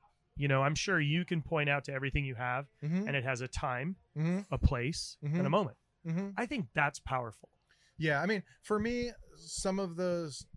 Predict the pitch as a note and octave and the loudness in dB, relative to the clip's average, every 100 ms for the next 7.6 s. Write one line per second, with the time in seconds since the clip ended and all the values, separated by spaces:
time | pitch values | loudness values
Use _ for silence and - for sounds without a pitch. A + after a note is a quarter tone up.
0 | - - E3 E3 D#3 D3 - D#3 D#3 - | -16 -8 -6 -4 -4 -6 -6 -6 -6 -6
1 | D#3+ C#3 - C3 A#2+ C3 C3+ - C#3 C3+ | -8 -10 -8 -6 -2 -2 -4 -6 -10 -6
2 | C3 C3 - B2 A#2+ A2+ A#2 - B2+ - | -6 -6 -10 -10 -10 -10 -12 -10 -12 -10
3 | A#2+ G#2 _ _ _ - B2+ A#2 B2 A#2 | -12 -14 _ _ _ -10 -8 -6 -6 -6
4 | A#2+ A2 A2 - G#2+ - G2+ F#2 F2+ - | -6 -6 -8 -10 -10 -10 -12 -10 -12 -12
5 | - - E4 - - - C3+ F#3+ - - | -6 -2 -2 0 -2 -2 0 2 0 0
6 | G#3+ F3 D#3 - A#3 E3 C#3 C3 D#3 A#2+ | 2 4 2 2 2 2 0 2 2 2
7 | D3+ D#3+ D3+ B2 A2+ - | 2 2 0 -4 -8 -12